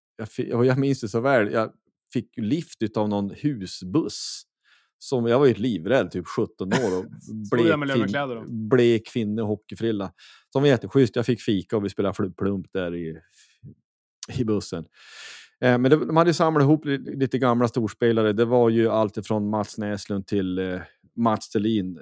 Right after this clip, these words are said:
Speaker 1: eh, även kallad mördaren, och lite gamla Lövenspelare också. Kalle Johansson var med. <laughs> Matte Pauna och lite såna. Och då, då, eh,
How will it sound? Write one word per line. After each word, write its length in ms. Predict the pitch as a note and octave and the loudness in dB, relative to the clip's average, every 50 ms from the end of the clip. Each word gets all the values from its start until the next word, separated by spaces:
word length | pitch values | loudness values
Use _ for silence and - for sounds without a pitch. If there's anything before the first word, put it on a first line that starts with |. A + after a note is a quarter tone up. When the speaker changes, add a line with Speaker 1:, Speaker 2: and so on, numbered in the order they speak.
| D2+ | -14
Speaker 1:
eh, 200 | F2 G2 - G#2 G2 | -14 -12 -8 -8 -8
även 200 | F2+ F#2 G2 F#2+ | -6 -8 -8 -8
kallad 320 | - G2+ F#2+ F#2+ F#2 F2 | -6 -6 -6 -6 -6 -6
mördaren, 380 | G2 F#2+ F2+ F2+ F2+ F#2+ G2 F#2 | -6 -6 -6 -6 -6 -8 -8 -8
och 160 | F#2 F#2 F#2 | -8 -8 -8
lite 220 | F#2 F#2 - - F2 | -10 -10 -10 -12 -12
gamla 260 | F#2 F2+ F2+ F2+ F2+ | -10 -10 -10 -10 -10
Lövenspelare 540 | F2+ F2+ F2+ F2+ F2+ F#2 - - F2+ F2+ F#2+ | -8 -10 -10 -10 -12 -14 -14 -14 -12 -12 -12
också. 200 | F#2 - - F#2 - | -12 -14 -16 -18 -14
Kalle 180 | - F#2+ F#2+ | -10 -8 -6
Johansson 440 | F#2 F#2 F2 F2+ F2+ F2+ - F#2+ F#2+ | -4 -6 -6 -8 -10 -12 -12 -12 -12
var 80 | F#2+ F#2 | -12 -12
med. 200 | F#2 F#2 F2+ F2+ _ _ _ _ _ _ _ _ _ _ _ - | -12 -12 -14 -14 _ _ _ _ _ _ _ _ _ _ _ -20
<laughs> 600 | _ _ _ _ _ _ _ _ _ _ _ - | _ _ _ _ _ _ _ _ _ _ _ -2
Matte 260 | A#2+ A2 - - A2 | -2 0 0 -2 0
Pauna 360 | - A#2 A#2 A#2 A2+ A2+ A2 | 2 2 4 4 4 2 0
och 220 | A2 A2+ B2 A#2+ A2+ | 0 0 0 0 0
lite 200 | A2 G#2+ - G#2 | 0 -2 -4 -4
såna. 360 | - A2+ A2+ A2+ A2 A2 G#2 | -2 -2 -2 -2 -2 -4 -4
Och 180 | G#2 D#3 D3 C3 | -2 -2 0 2
då, 380 | D#3 D#3+ D#3+ D3+ C#3 - - _ _ _ _ _ _ _ _ _ | 4 6 6 6 4 4 0 _ _ _ _ _ _ _ _ _
då, 520 | C3+ B2+ G#2 C3+ C3+ C3+ C3+ B2+ B2 A#2+ A2 | -8 -4 -2 0 0 0 2 2 2 4 4
eh, 260 | G#2+ G2+ G2 F#2 F2+ | 2 2 0 -2 -4